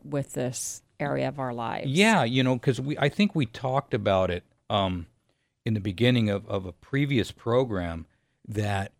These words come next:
Speaker 2: it's not a, <sighs> your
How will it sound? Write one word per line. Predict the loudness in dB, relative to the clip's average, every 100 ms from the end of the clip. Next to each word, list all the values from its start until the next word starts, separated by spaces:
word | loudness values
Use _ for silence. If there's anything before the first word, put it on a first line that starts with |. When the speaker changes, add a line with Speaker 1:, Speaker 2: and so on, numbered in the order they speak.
| _ -6
Speaker 2:
it's | -2 2
not | 4 4
a, | 0 _ _ _ -14
<sighs> | -14 -16 _ _ _ _ _ _ _ _ _ _ _ _ _ _ _ _ -8
your | 0 4 4 2